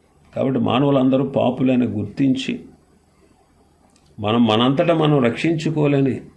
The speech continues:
తప్పించుకోలేని, పరలోకానికి చేరలేని అసమర్థులమని గుర్తించి, కేవలం దేవుడు తన కుమారుడైన యేసుక్రీస్తులో చేసినటువంటి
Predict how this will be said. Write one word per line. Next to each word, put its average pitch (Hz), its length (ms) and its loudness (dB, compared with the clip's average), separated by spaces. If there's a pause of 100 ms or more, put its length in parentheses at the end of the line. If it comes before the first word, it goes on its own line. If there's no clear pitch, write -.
(380)
తప్పించుకోలేని, 135 960 0 (580)
పరలోకానికి 151 580 2
చేరలేని 139 680 2
అసమర్థులమని 151 920 2
గుర్తించి, 117 640 -4 (2000)
కేవలం 147 460 2
దేవుడు 165 340 2
తన 170 180 2
కుమారుడైన 156 520 2
యేసుక్రీస్తులో 151 880 0
చేసినటువంటి 135 1000 -2